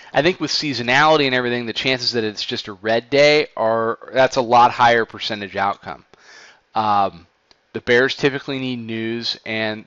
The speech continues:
they've got a source by which they can generate news, either real or rumor, uh, with respect to Greece. So I would expect much more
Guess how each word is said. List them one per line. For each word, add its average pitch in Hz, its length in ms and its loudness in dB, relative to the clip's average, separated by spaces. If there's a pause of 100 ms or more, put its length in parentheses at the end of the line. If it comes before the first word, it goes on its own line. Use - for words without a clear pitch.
they've 117 300 -4
got 117 380 4
a 113 80 -8
source 151 420 -4
by 107 180 0
which 117 420 -6
they 113 260 0
can 113 640 -6 (440)
generate 135 600 2
news, 101 540 -8 (280)
either 113 320 -2
real 120 640 -2 (300)
or 113 220 -8
rumor, 113 640 -8 (480)
uh, 104 420 2
with 107 220 -10
respect 110 520 -4
to 107 300 -10
Greece. 113 640 -8
So 107 320 -4
I 113 200 2
would 131 180 -4
expect - 520 -6 (420)
much 131 340 0
more 95 300 -14